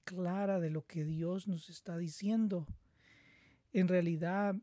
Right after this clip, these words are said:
hay muchas personas que, que se afianzan a ciertas teorías,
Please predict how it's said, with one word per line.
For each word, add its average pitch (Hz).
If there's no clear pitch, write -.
hay 175
muchas 196
personas 190
que, 160
que 190
se 165
afianzan 185
a 147
ciertas 202
teorías, 165